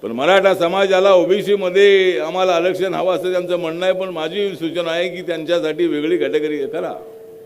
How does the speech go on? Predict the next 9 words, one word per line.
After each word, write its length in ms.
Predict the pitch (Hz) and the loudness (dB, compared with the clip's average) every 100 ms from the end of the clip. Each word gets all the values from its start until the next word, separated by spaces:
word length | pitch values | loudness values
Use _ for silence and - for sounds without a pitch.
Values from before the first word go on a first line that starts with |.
| - - - - _ _ _ _ _ _ _ _ _ _ _ _ _ - | -20 -20 -20 -20 _ _ _ _ _ _ _ _ _ _ _ _ _ -10
माननीय 400 | 107 131 151 160 | -2 0 2 2
जरांगे 420 | 131 143 170 170 | 2 2 2 2
पाटील 440 | 175 147 127 180 175 | 0 0 4 4 4
यांचे 380 | 151 147 160 170 | 0 -2 -2 -2
माझे 280 | 151 165 | -2 -4
संबंध 340 | 160 156 175 170 | -4 -4 -2 -4
अत्यंत 300 | 135 170 - | -4 -6 -8
चांगले 300 | 165 214 202 | -10 -8 -8
आहेत. 200 | 82 | -8